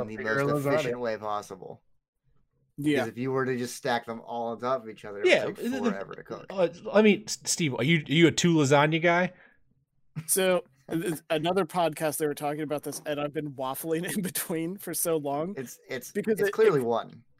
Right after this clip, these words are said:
Speaker 3: Well, 'cause I was like,
Speaker 4: What if you
Speaker 3: "Well"
Speaker 4: put a layer of ricotta cheese in between the two, like a layer cake?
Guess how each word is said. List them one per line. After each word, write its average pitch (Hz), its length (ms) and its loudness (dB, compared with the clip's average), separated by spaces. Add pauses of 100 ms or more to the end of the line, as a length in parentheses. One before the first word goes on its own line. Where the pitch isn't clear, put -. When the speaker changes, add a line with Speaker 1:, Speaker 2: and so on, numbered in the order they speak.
(340)
Speaker 3:
Well, 220 160 2
'cause 233 260 0
I 220 60 4
was 202 140 0
like, 208 180 0
Speaker 4:
What 185 180 10
if 190 60 4
you 202 60 2
Speaker 3:
"Well" 214 60 4
Speaker 4:
put 233 120 10
a 220 60 12
layer 185 240 12
of 165 60 8
ricotta 151 340 6
cheese 143 300 2
in 113 100 0
between 101 280 -4
the 95 80 -6
two, 101 220 -4
like 92 160 -6
a 98 60 -4
layer 107 240 2
cake? - 420 -6